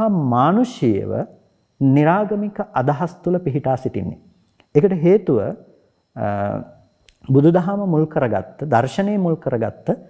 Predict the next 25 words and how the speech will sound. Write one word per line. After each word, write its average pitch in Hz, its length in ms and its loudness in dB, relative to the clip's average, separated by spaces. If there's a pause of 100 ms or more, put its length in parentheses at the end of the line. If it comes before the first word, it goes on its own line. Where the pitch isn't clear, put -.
(260)
අ, 110 140 -6 (760)
තැනක 160 440 2
නිරාගමික 147 580 2
සංකල්ප 147 580 -4
බිහිවීම 123 500 0
ඉතාමත් 120 480 -6 (120)
අඩුයි. 127 360 0 (720)
අන්න 175 160 6
ඒ 165 200 4
නිසා 180 420 -2
නිරාගමික 175 640 0 (240)
සංකල්පවලට 175 1080 -2
මිනිසුන් 156 520 0
ඇද 127 180 0
ගැනීම 123 540 0
කියන 110 300 -6
දේ 117 140 -4
කරන්න 127 380 -2
පුළුවන් 117 300 -4
කමක්, 135 300 -4 (420)
ලේසියෙන් 165 520 2
පුළුවන් 143 300 -4
කමක් 123 300 -12
ඇත්තේ 113 240 -8
නැහැ. - 160 -12